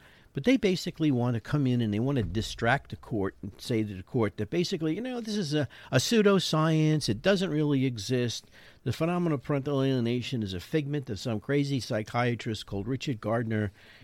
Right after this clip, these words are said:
and we really shouldn't pay any attention to it. And the reason is because there are no double-blind studies where there were randomized assignments of subjects, and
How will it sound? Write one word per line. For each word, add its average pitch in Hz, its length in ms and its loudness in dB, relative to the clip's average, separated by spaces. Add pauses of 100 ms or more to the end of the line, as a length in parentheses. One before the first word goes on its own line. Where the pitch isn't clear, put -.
(100)
and 95 760 -2
we 117 60 0
really 175 200 4
shouldn't 147 280 -4
pay 131 180 4
any 117 120 2
attention 107 440 -2
to 110 240 2
it. 101 100 2 (640)
And 98 440 -2 (180)
the 104 100 -4
reason 135 380 2
is 113 180 0
because 107 280 -4
there 101 100 0
are 104 80 0
no 202 180 2
double-blind 135 960 0
studies 123 720 2
where 107 120 2
there 101 100 4
were 92 220 0
randomized 120 920 0
assignments 110 680 -2
of 98 100 -4
subjects, 92 540 -4
and 95 200 -6